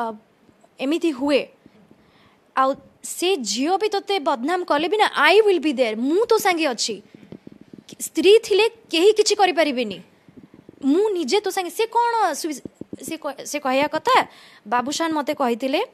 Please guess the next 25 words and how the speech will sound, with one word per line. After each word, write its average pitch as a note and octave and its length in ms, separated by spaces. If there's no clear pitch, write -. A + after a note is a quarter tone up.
କି C#4 100
ନାଇଁ, C4 200
ସେ - 140
ବାରମ୍ବାର D4 480
ମୋତେ D#4 240
କହୁଛି C4+ 300
ସେ C#4+ 60
ତା C#4 180
ହାତ A3+ 220
କାଟିଦେବ, C4 380
ସେ - 180
ଛାତରୁ C4 300
ଡେଇଁ A#3+ 200
ପଡ଼ିବ, C#4 280
ଆଉ B3+ 200
ସେ D4+ 140
କୋଉଠି D4 300
ଗୋଟେ D#4+ 180
ଲେଖିଛି D4+ 540
କି D4+ 120
ମୋର C#4+ 220
ଯଦି D4+ 280
ବି E4+ 80
କିଛି E4 320
ହେଲା, D4 260